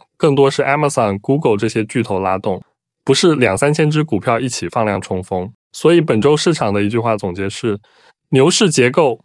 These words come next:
没有被破坏，但行情进入高位审计期，市场开始逐家公司核查A I资本开支的回报率。这不是恐慌抛售，也不是无脑牛市，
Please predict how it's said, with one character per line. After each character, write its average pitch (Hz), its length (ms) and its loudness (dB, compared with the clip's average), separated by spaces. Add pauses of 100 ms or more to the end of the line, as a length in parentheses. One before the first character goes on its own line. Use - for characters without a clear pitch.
(120)
没 123 140 0
有 120 140 2
被 117 160 0
破 110 200 -4
坏， 104 280 -6 (320)
但 147 160 0
行 120 240 0
情 120 320 -2 (440)
进 165 200 2
入 139 280 2 (120)
高 151 180 0
位 156 180 4
审 104 220 -2
计 117 100 -2
期， 131 360 -6 (400)
市 - 200 -2
场 110 200 -2
开 135 160 -2
始 98 280 -4
逐 107 240 0
家 123 240 0 (440)
公 151 180 2
司 151 240 0
核 120 240 0
查 110 440 -2 (280)
A 143 160 4
I 139 320 0
资 147 240 -2
本 104 180 -2
开 123 240 -2
支 127 240 -2
的 117 160 0
回 95 160 -4
报 104 200 -2
率。 101 160 -6 (440)
这 202 140 2
不 160 160 2
是 156 180 2
恐 104 280 -2
慌 131 160 0
抛 143 180 0
售， 120 260 -4 (400)
也 127 160 2
不 110 160 0
是 170 220 2
无 135 200 0
脑 113 180 0
牛 101 200 -2
市， 107 300 -4